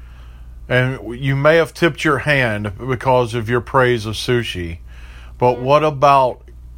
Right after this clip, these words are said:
Speaker 1: squid, also known as calamari.
Speaker 2: Calamari chicken?
Speaker 1: No, it's squid. It's a fish. It, it looks like a small octopus.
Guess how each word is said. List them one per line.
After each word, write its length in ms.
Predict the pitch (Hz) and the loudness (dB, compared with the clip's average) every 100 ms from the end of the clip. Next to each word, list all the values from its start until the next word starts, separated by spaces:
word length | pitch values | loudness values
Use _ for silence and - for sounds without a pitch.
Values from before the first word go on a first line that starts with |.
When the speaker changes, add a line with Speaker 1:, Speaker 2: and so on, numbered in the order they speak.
| - | -14
Speaker 1:
squid, 760 | - - - - 160 151 110 101 | -8 -8 -8 -2 2 2 0 -2
also 440 | 110 123 127 - 123 | -2 0 0 0 -4
known 360 | 120 117 117 | -2 -2 -2
as 380 | 110 110 104 95 - | -2 -2 -2 -6 -14
calamari. 880 | - 127 117 101 101 107 95 82 85 - - - - - - - - - - - - - - - - - - - - - - - - - - - - - | -4 0 0 -2 -2 -2 -4 -8 -12 -16 -20 -20 -20 -20 -20 -20 -20 -20 -20 -20 -20 -20 -20 -20 -20 -20 -20 -20 -20 -20 -20 -20 -20 -20 -20 -20 -20 -18
Speaker 2:
Calamari 1160 | - 349 339 339 294 277 277 302 330 349 359 330 - | -12 -8 -6 -8 -8 -10 -10 -10 -10 -10 -10 -14 -16
chicken? 640 | 359 320 - - 494 508 453 - - | -14 -14 -16 -16 -14 -14 -16 -20 -8
Speaker 1:
No, 280 | 117 131 123 | -4 -2 -2
it's 160 | 107 - | -4 -8
squid. 640 | - - 123 127 110 95 | -12 -8 -4 -2 -2 -6
It's 160 | 90 | -10
a 60 | 98 | -14
fish. 680 | - - 120 101 92 - - - - - - - - - - - - - - - - - - - - - - - - - - - - - - - - | -10 -4 -2 -2 -6 -10 -12 -18 -20 -20 -20 -20 -20 -18 -18 -18 -18 -20 -20 -20 -20 -20 -20 -20 -20 -20 -20 -20 -20 -20 -20 -20 -20 -18 -18 -16 -4
It, 240 | 135 135 - | -4 -2 -2
it 80 | 139 | -2
looks 340 | 156 175 - | 0 -2 0
like 220 | 180 180 | 0 0
a 100 | 151 | -2
small 520 | - - 123 135 135 - | -4 -4 0 2 2 0
octopus. 760 | 113 110 117 - 92 82 - | -2 -2 -6 -8 -8 -8 -12